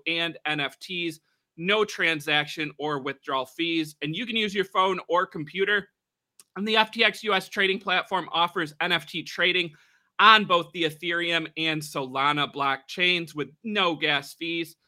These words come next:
To find out more and to get started with your F T X account,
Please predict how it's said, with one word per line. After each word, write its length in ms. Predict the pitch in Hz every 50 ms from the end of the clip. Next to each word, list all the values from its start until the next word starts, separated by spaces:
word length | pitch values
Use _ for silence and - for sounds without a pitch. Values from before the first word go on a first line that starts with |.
| _ _ _ -
To 100 | - 202
find 320 | - - 240 214 214 202 196
out 180 | 190 180 -
more 340 | 170 175 180 185 185 180 - - 156
and 260 | 160 160 160 160 151
to 100 | - 190
get 300 | 160 147 175 175 165 -
started 460 | - - - 185 175 175 170 170 156 135
with 220 | 147 147 139 - 151
your 220 | 156 185 - - - -
F 200 | 160 156 151 - -
T 120 | - 165 147
X 260 | 143 143 - - - -
account, 460 | 135 - - - 175 180 196 202 -